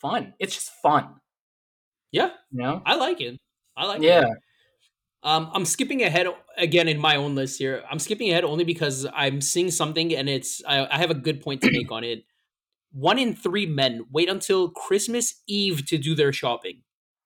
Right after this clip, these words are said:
Speaker 1: <laughs>
Speaker 2: The fun
Speaker 1: Wow.
Speaker 2: thing about this, Tyler, the fun thing about that fact is that's the premise for the pilot of the Simpsons standalone T V show.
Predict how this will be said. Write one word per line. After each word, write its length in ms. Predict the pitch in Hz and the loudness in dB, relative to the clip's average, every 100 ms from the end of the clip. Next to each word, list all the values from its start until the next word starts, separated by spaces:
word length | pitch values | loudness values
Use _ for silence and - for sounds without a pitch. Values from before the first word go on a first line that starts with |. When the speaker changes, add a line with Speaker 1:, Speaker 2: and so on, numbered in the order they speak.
| - - - - - 1077 1077 | -20 -18 -18 -16 -12 -8 -6
Speaker 1:
<laughs> 100 | 698 - - - 302 - - _ - - _ - - - | -2 -2 -4 -6 -8 -8 -16 _ -16 -16 _ -20 -20 -6
Speaker 2:
The 140 | 156 | -2
fun 300 | 165 - 208 | 0 6 6
Speaker 1:
Wow. 120 | 127 123 | 8 6
Speaker 2:
thing 140 | 226 | 4
about 300 | 170 147 143 | 4 2 2
this, 280 | 151 117 - | -2 -2 -2
Tyler, 280 | 135 131 123 | 0 0 -2
the 80 | 139 | -2
fun 260 | 160 190 | 0 2
thing 140 | 190 180 | 0 0
about 300 | 147 131 135 | 0 0 2
that 180 | 131 | 0
fact 380 | - 127 135 - - | 0 -2 -2 -6 -6
is 160 | 143 127 | -6 -2
that's 240 | 139 - | -2 0
the 100 | 165 | -4
premise 640 | 165 - 143 147 190 - - - | -6 -4 -2 -2 -4 -8 -12 -18
for 260 | - 156 139 | -6 -2 -2
the 500 | 135 135 131 127 - _ | 0 2 4 2 -2 _
pilot 580 | - 156 165 151 156 - _ - | 0 2 4 2 0 -8 _ -4
of 220 | 151 135 | -2 0
the 80 | 147 | -2
Simpsons 500 | - 165 160 170 160 - | 0 -2 -2 -2 -2 0
standalone 640 | 151 151 147 135 131 127 120 | 0 2 0 0 -2 -4 -10
T 120 | 120 | -12
V 160 | 117 | -10
show. 320 | 113 - 92 | -10 -12 -14